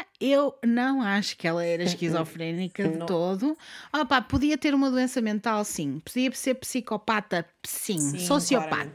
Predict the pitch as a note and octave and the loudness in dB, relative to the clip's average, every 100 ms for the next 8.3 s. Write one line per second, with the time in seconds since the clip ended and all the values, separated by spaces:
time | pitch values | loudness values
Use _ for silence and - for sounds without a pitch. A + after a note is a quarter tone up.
0 | E3 - - - E3+ D3 C3+ F3+ E3+ D#3+ | -8 -4 -2 0 0 -2 -4 -4 -6 -6
1 | D3+ - A3+ A#3 A3+ F#3 E3 D#3 - _ | -8 -2 2 4 4 4 2 -2 -8 _
2 | - G3+ B3+ C4+ C4 B3 - C#4 C#4+ B3+ | -14 -2 2 4 2 0 -2 0 2 0
3 | G3 G3+ B3 B3+ B3+ B3 B3+ A#3+ A#3+ - | -2 0 0 2 0 2 0 2 2 0
4 | - A#3+ F#3 F3+ F#3 G#3 G#3 G3+ A3 G3+ | -2 0 0 -2 -4 -2 -2 -2 -2 -2
5 | G3+ - - - _ _ _ - C4 D4+ | -2 -10 -20 -20 _ _ _ 0 2 4
6 | E4+ D#4+ D#4 C#4+ C#4+ - C#4+ C4 B3+ A#3+ | 2 2 2 2 0 0 2 2 0 0
7 | A#3+ A#3+ B3 A#3+ A#3 A3+ A3+ C#4 - F#3+ | 0 2 2 2 2 2 2 -2 0 0
8 | D#3+ F#3+ | 0 0